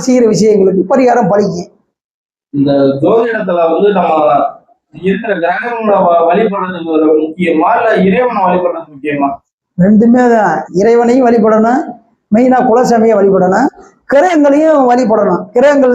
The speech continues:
Speaker 1: தான் தாக்கத்தை ஏற்படுத்துற கிரகம். இந்த உலகமே வந்து உங்களுடைய நவ கிரகங்களோட ஆளுமையில தான் இருக்கு. நீங்க, நானும் எல்லாருமே அந்த கிரகங்களோட ஆளுமையில தான் இருக்கான். அதை என்னைக்கு நீங்க மறக்க கூடாது. கிரகங்களோட கண்ட்ரோல்ல தான் இருக்கான். ஒரு சம்பவங்களே நவ கிரகங்கள்ல இதெல்லாம் ஏற்பட்டு நடக்கக்கூடிய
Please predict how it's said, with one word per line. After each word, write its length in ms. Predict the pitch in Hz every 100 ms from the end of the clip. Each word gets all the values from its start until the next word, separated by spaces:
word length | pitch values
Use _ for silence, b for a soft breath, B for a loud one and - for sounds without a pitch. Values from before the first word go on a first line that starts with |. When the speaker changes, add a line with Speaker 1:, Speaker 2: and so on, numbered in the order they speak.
| 277
Speaker 1:
தான் 140 | 262
தாக்கத்தை 300 | 247 240 220 226
ஏற்படுத்துற 380 | 220 214 220 202
கிரகம். 280 | 202 185 175
இந்த 120 | 185 202
உலகமே 380 | 240 277 269 269 269 247
வந்து 200 | 247 320
உங்களுடைய 380 | 285 240 226 226 220 202
நவ 200 | 226 247
கிரகங்களோட 340 | 240 277 247 226
ஆளுமையில 340 | 240 233 220 233
தான் 120 | 214
இருக்கு. 240 | 196 175 180 - b b
நீங்க, 300 | 226 240 247 233
நானும் 280 | 233 240 226
எல்லாருமே 400 | 247 247 240 277 254
அந்த 120 | 220 208
கிரகங்களோட 380 | 233 285 247 240
ஆளுமையில 360 | 220 233 220 220
தான் 120 | 240 214
இருக்கான். 340 | 220 214 185 - _ _ -
அதை 140 | 196 226
என்னைக்கு 280 | 233 240 247
நீங்க 140 | 240 202
மறக்க 200 | 220 202
கூடாது. 320 | 190 180 170 - - _ _ _ _ _ -
கிரகங்களோட 480 | 262 311 277 262 254 247 233
கண்ட்ரோல்ல 320 | 233 240 247
தான் 120 | 254 233
இருக்கான். 280 | 190 196 - - _ -
ஒரு 180 | 208 220 214 -
சம்பவங்களே 540 | 233 285 320 277 269 285
நவ 140 | 247 262 254
கிரகங்கள்ல 440 | 262 254 240 226
இதெல்லாம் 280 | 220 233 226
ஏற்பட்டு 360 | 214 214 214 202
நடக்கக்கூடிய 440 | 202 - 190 214